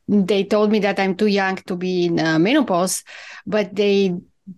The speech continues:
uh, refused to discuss the oppor-, the possibility that I'm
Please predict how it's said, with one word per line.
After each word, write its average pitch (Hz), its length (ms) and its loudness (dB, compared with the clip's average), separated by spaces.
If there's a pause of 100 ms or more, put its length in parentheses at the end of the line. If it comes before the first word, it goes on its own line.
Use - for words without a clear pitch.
(140)
uh, 190 260 2
refused 240 400 0
to 214 80 0
discuss 196 500 -2
the 185 160 0
oppor-, 180 260 -4 (140)
the 175 300 -2 (140)
possibility 202 760 0
that 185 300 -2
I'm 185 300 -2